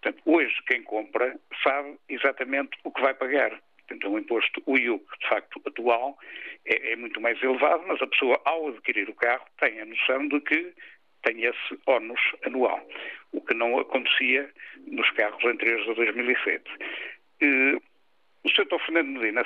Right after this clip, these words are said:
sabe que, porque é do Norte, que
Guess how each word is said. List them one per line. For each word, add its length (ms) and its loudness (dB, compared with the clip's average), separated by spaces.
sabe 400 -2
que, 260 2
porque 200 0
é 20 0
do 100 -8
Norte, 460 -4
que 800 4